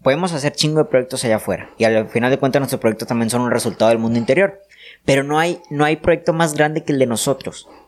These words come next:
propiamente individual, en, en soledad, de man-, de una manera íntegra, hablando propiamente de ti, ¿sabes? Y lo mismo pasa con otras personas.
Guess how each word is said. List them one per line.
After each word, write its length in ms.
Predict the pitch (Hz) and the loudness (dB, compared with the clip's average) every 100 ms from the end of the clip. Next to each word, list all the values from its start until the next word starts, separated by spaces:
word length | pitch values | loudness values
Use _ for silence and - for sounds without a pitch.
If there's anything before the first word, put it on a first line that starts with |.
| _ _ | _ _
propiamente 580 | 135 131 147 135 123 117 | -2 0 0 0 -2 -2
individual, 680 | 110 113 110 113 117 92 - _ - | 0 2 4 4 2 -2 -14 _ -6
en, 180 | 110 - | -6 -2
en 120 | 117 | -2
soledad, 480 | 110 117 107 110 101 _ _ _ - - _ _ _ - - _ _ _ - - | 0 0 0 -2 -2 _ _ _ -20 -20 _ _ _ -20 -20 _ _ _ -14 -6
de 100 | 117 | -4
man-, 320 | 127 143 135 | -4 -6 0
de 80 | 127 | 2
una 100 | 139 | 2
manera 420 | 135 131 143 - | 0 -2 -4 -6
íntegra, 560 | 135 135 - 90 82 - _ | -10 -10 -6 -8 -8 -16 _
hablando 340 | 117 120 135 | -2 -2 -2
propiamente 500 | 143 - 135 131 127 | -6 -4 -4 -4 -2
de 100 | 123 | -2
ti, 280 | 95 - - _ _ - _ | -2 -10 -16 _ _ -20 _
¿sabes? 540 | - 220 95 131 - _ _ _ _ | -6 -2 0 -2 -4 _ _ _ _
Y 100 | - | 0
lo 100 | 127 | 0
mismo 200 | 135 180 | 2 0
pasa 200 | 180 180 | 0 -2
con 120 | 185 165 | -4 -6
otras 220 | - 185 | -6 -6
personas. 580 | 135 - 208 220 - | -4 -2 -2 -6 -14